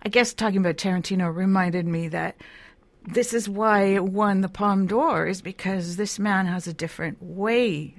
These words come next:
Bong Joon-ho has a different way of, uh, y-, using all the different kinds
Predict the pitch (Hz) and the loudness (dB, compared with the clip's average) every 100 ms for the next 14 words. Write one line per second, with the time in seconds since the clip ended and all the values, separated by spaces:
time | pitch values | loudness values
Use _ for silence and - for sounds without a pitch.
0 | - 170 202 190 185 180 175 180 160 165 | -14 -4 0 2 0 -2 0 -2 -4 -8
1 | 196 - - - 214 208 151 147 - - | -8 -10 -12 -6 -4 -2 -4 -10 -20 -20
2 | - _ 175 180 170 160 160 - - - | -20 _ -2 0 0 -4 -10 -18 -20 -20
3 | - - _ _ - 160 156 190 202 190 | -20 -20 _ _ -14 -12 -12 -8 -8 -8
4 | _ - 185 247 202 233 - 208 208 208 | _ -8 -4 -2 0 -2 0 2 4 6
5 | 202 202 180 _ - 196 196 190 - 185 | 4 2 -4 _ -8 -8 -6 -6 -6 -6
6 | - 190 180 180 175 165 | -6 -2 0 2 2 -2